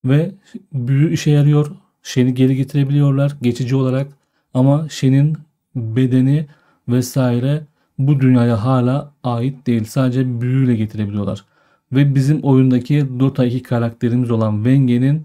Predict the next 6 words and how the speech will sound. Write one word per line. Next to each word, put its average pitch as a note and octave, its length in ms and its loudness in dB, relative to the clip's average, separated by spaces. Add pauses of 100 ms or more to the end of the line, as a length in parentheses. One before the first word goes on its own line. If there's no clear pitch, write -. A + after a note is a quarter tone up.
aslında B2+ 720 -2
nasıl C3 320 0
var B2 200 0
olduğunu A#2 600 -2 (280)
öğrenmiş A#2 560 -2
oluyoruz. A2 580 -6